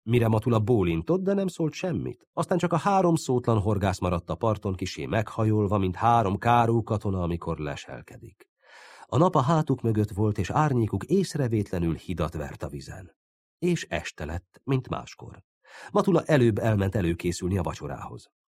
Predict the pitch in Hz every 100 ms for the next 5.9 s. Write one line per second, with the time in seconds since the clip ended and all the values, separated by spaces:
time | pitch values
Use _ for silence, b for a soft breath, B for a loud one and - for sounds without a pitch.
0 | _ _ _ _ _ - 107 113 110 110
1 | 110 113 113 110 113 117 117 107 104 -
2 | - 107 - 85 - - - _ _ _
3 | B B B B B B - 170 160 147
4 | 147 151 - - _ _ - 143 147 95
5 | 92 85 95 92 - 73 - 71